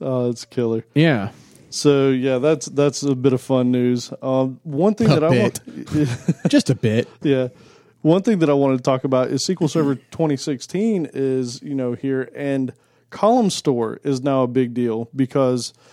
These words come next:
Speaker 1: that's what a lot of, uh, indexing engines use when they're doing, like, search engines and that kind of stuff. And so it's made its way into S Q L Server. So now you can do real-time operational analytics, and we'll have a link to that here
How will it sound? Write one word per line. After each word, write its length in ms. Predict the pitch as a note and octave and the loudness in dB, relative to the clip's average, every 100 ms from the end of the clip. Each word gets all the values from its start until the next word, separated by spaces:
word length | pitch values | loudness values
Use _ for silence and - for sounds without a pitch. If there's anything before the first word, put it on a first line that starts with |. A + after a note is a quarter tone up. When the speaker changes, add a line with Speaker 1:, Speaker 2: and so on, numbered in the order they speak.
| _ | _
Speaker 1:
that's 220 | F#3 F#3+ C4 | -2 -2 0
what 80 | |
a 60 | A3 | 0
lot 260 | D3+ C#3 C#3 | 2 2 2
of, 160 | B2 | 0
uh, 220 | B2 A#2 - | -2 -2 -2
indexing 560 | D3+ D3 C#3 - C3 | 0 2 0 -2 -2
engines 420 | B2+ B2 B2 A#2+ | 0 0 0 -2
use 300 | A#2+ B2+ B2 | 0 0 -2
when 180 | A#2 B2+ | -4 -4
they're 120 | B2 A#2+ | -2 -2
doing, 340 | C3 B2 B2 | -2 -2 -2
like, 220 | A#2 A#2 | -4 -6
search 380 | - - C3 B2+ | -8 -4 -4 -2
engines 380 | C3 A#2+ B2 A2+ | -4 -4 -4 -4
and 120 | A#2+ | -4
that 180 | A#2 C3 | -4 -6
kind 160 | - B2 | -6 -8
of 80 | A#2 | -8
stuff. 300 | - A#2 A2 _ _ _ - | -8 -8 -8 _ _ _ -6
And 120 | D3 | -2
so 160 | F3+ | 2
it's 140 | F3+ F#3+ | 2 2
made 160 | F#3 | 0
its 160 | E3 C#3 | 0 0
way 140 | D3+ C#3+ | 0 2
into 100 | B2+ | 0
S 100 | - | -2
Q 120 | C3+ | -6
L 40 | B2+ | -6
Server. 320 | - F#3+ E3 | -4 -4 -4
So 120 | C3 C#3 | -4 -4
now 120 | C#3 | -2
you 140 | G3+ | -2
can 160 | F#3+ D#3+ | -2 0
do 120 | C3+ | 0
real-time 800 | C3 A#2+ D3 D3 C#3+ C3 C3 B2+ - | 2 2 2 0 -4 -4 -4 -6 -6
operational 720 | B2+ C3 B2 B2+ - B2+ A#2 | -6 -4 -2 -2 -4 -6 -6
analytics, 640 | B2+ B2 A#2 B2+ A2 G2+ A2+ | -6 -6 -2 -4 -4 -10 -10
and 220 | A#2+ B2 | -8 -4
we'll 160 | B2+ | -4
have 160 | A#2+ B2 | -2 -2
a 40 | A#2 | -2
link 340 | A#2 B2+ - | -4 -6 -8
to 120 | - | -10
that 320 | A#2 A2+ A2 - | -6 -6 -6 -10
here 320 | B2 A2+ | -10 -10